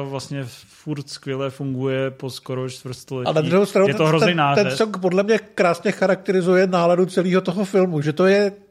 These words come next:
Speaker 2: jako našlapaný, ale trochu blbý.
Speaker 1: No, to nevím, ale, eh, já jsem se hrozně těšil na song u té trojky.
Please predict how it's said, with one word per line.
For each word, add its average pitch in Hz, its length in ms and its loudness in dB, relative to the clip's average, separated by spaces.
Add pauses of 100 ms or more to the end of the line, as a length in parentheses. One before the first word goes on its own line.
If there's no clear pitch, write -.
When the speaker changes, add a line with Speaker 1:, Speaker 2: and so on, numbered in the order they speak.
(200)
Speaker 2:
jako 190 260 0
našlapaný, 220 560 -2
ale 214 140 -2
trochu 214 240 -6
blbý. 180 320 -2 (460)
Speaker 1:
No, 147 440 -2
to 190 80 -6
nevím, 196 420 -2
ale, 170 500 0
eh, 165 300 -2
já 165 160 -2
jsem 175 140 -8
se 202 120 -4
hrozně 185 240 -4
těšil 180 300 -4
na 190 120 -4
song 180 260 -4
u 180 40 -4
té 190 160 -6
trojky. 156 600 0